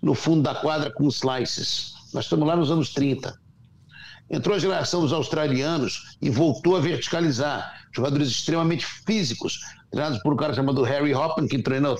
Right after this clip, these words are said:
todos eles, Laver e companhia. E eram jogadores extremamente físicos, velozes,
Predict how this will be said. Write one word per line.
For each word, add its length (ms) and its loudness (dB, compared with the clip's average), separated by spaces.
todos 360 2
eles, 240 2
Laver 520 0
e 60 -4
companhia. 640 0
E 100 2
eram 120 2
jogadores 360 2
extremamente 760 0
físicos, 540 -2
velozes, 840 0